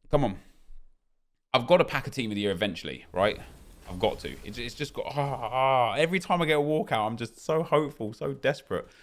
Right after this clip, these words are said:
that that's gonna be the one. Right, let me go and grind again, guys. Let me go and build the packs, and I'll be right back.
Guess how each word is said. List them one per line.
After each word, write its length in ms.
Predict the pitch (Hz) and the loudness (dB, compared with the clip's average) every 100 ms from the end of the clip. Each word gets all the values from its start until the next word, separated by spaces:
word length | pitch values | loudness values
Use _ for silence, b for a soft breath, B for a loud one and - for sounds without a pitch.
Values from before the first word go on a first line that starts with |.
| b b | b b
that 120 | 117 113 | -2 0
that's 200 | 120 - | 0 0
gonna 160 | 120 | -6
be 200 | 104 117 | -4 -2
the 80 | 104 | 0
one. 240 | 113 117 | 2 2
Right, 140 | 110 123 | 2 2
let 100 | 151 | 2
me 60 | |
go 120 | 160 156 | 2 2
and 80 | |
grind 300 | 123 123 117 | 4 4 4
again, 200 | 101 101 | 2 2
guys. 180 | 95 98 | 2 2
Let 60 | 117 | 2
me 60 | |
go 80 | 123 | -2
and 100 | 117 | 0
build 160 | 123 101 | 0 -2
the 60 | |
packs, 320 | - 104 - 104 | -2 -4 -4 -6
and 80 | |
I'll 60 | 95 | -6
be 120 | 90 | -2
right 160 | 90 78 | -2 -2
back. 380 | 69 64 - | -4 -6 -12